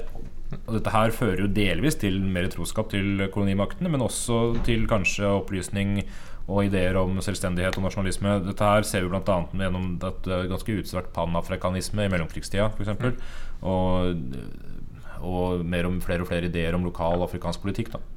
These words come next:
Speaker 2: Kanskje verdt å nevne også at det er jo de ulike europeiske landene behandler jo koloniene sine ulikt.
Speaker 1: Ja.
Speaker 2: Ved at, eh, britene er jo faktisk, eh,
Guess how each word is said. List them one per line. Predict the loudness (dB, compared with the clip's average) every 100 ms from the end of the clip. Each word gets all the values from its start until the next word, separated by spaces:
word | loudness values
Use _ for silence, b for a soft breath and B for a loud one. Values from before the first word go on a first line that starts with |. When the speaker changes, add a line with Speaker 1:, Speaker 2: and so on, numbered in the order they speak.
| 0
Speaker 2:
Kanskje | 4 4
verdt | 4 2
å |
nevne | 0 2 0
også | 0
at | 4
det | 4
er | 4
jo | 0 -6 -12 -12
de | -10 -6 -4 -2 -4 -6 -4 -2 2
ulike | 4 4 4
europeiske | 2 2 0 0 4
landene | 4 4 2 0
behandler | 0 0 0 0
jo | 0
koloniene | 2 2 2 2 0
sine | -2 2
ulikt. | 2 2 0 -2 -8 B B
Speaker 1:
Ja. | -2 2
Speaker 2:
Ved | 6
at, | 6 4 2
eh, | 4 6
britene | 6 4 2 -2 4 4 4 2
er | 2
jo | 2
faktisk, | 0 -2 -2 -4 -4 -2
eh, | 0 0 0 0